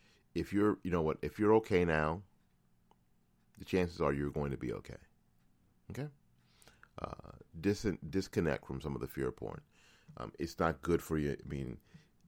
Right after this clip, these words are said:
it, it, it, um, that, that sort of thing, you know, activates your stress hormones.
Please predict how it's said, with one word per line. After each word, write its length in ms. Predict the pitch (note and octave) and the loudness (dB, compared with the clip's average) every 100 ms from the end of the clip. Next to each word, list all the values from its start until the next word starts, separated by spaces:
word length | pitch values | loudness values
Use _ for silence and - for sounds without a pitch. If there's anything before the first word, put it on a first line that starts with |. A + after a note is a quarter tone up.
| G2 | 0
it, 120 | E2+ - | 0 -2
it, 140 | E2+ - | -4 -2
it, 160 | E2+ E2 | -4 -2
um, 360 | D2 C#2 C#2 C#2 _ - - | -2 -2 -6 -10 _ -20 -6
that, 300 | E2 E2+ - | 4 4 4
that 340 | D#2+ D#2+ D#2+ - - | 0 2 2 -2 -10
sort 220 | - F2 | 2 4
of 100 | D2+ | 4
thing, 420 | - D2+ D2 C#2 C#2 _ _ _ _ _ - | 2 0 0 -4 -10 _ _ _ _ _ -10
you 80 | |
know, 180 | C2+ A1 - _ _ _ _ _ _ _ _ _ _ _ _ _ _ _ _ _ _ _ _ _ _ - | -8 -8 -12 _ _ _ _ _ _ _ _ _ _ _ _ _ _ _ _ _ _ _ _ _ _ 2
activates 640 | F#2 F#2 F#2 E2+ E2 - - | 4 4 2 4 4 2 0
your 180 | D#2 | 0
stress 340 | C#2+ - F2+ - | 0 2 2 2
hormones. 640 | F2+ E2 D#2+ D2+ D#2 D#2 | 0 0 0 -2 -4 -8